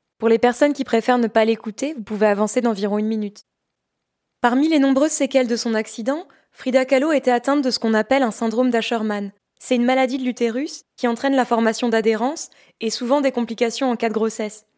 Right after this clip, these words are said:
Elle a été enceinte plusieurs fois, mais elle a jamais eu d'enfant parce qu'elle a fait des fausses couches et elle a dû avoir recours à des avortements thérapeutiques dans des conditions assez violentes et assez douloureuses. C'est des événements qui l'ont beaucoup marquée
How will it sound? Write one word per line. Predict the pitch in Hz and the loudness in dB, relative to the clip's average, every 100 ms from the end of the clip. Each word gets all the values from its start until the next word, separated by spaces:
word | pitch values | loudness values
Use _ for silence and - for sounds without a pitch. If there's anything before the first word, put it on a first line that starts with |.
| _ _ _ _ - | _ _ _ _ 0
Elle | 220 | 4
a | 247 | 4
été | 262 | 2
enceinte | 262 262 277 | 0 0 -2
plusieurs | 269 233 240 233 | -4 -2 -2 -2
fois, | 254 277 - _ - | -4 -4 -6 _ -6
mais | 220 | 0
elle | 233 | 2
a | 247 | 4
jamais | 254 262 | 4 2
eu | 302 | 2
d'enfant | 247 240 269 294 | 2 0 -2 -4
parce | 269 - | -4 -2
qu'elle | 208 | -2
a | |
fait | 214 | 0
des | 247 233 | -2 -2
fausses | 233 - | -4 -6
couches | 285 320 - _ _ _ | -8 -8 -8 _ _ _
et | 233 | 0
elle | 214 | 2
a | 226 | 2
dû | 240 | 2
avoir | 269 226 220 | 2 2 0
recours | 240 269 269 | -2 -2 -2
à | 220 | 0
des | 208 | 0
avortements | 202 214 - 226 240 | 0 -2 -2 -2 -2
thérapeutiques | 226 214 214 214 302 - _ _ _ | -2 -2 -2 -6 -8 -12 _ _ _
dans | 214 214 | -2 0
des | 226 | 2
conditions | 233 214 214 - 254 262 - - | 0 -2 -4 -4 -2 -2 -4 -4
assez | 214 247 | -2 -2
violentes | 208 240 240 254 254 | 0 0 2 0 0
et | |
assez | 208 233 | -2 -2
douloureuses. | 202 220 214 190 185 - _ _ _ _ _ _ _ _ | -4 -4 -4 -6 -12 -20 _ _ _ _ _ _ _ _
C'est | - 254 | -8 -4
des | 269 277 | 0 2
événements | 277 277 302 349 | 4 4 4 2
qui | 285 | 2
l'ont | 247 | 2
beaucoup | 226 247 277 | 2 0 2
marquée | 269 262 - 294 | 2 0 -6 -8